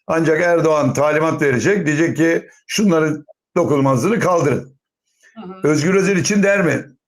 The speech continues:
Speaker 1: Ben tahmin etmiyorum. Ben Özgür Özel'le anlaşma yapabileceğini düşünüyorum.
Speaker 2: Hmm.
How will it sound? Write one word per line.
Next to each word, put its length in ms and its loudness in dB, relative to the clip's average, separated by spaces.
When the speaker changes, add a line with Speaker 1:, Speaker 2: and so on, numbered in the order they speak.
Speaker 1:
Ben 280 0
tahmin 300 2
etmiyorum. 540 -2
Ben 220 0
Özgür 300 0
Özel'le 640 0
anlaşma 560 0
yapabileceğini 640 2
düşünüyorum. 520 -6
Speaker 2:
Hmm. 100 -12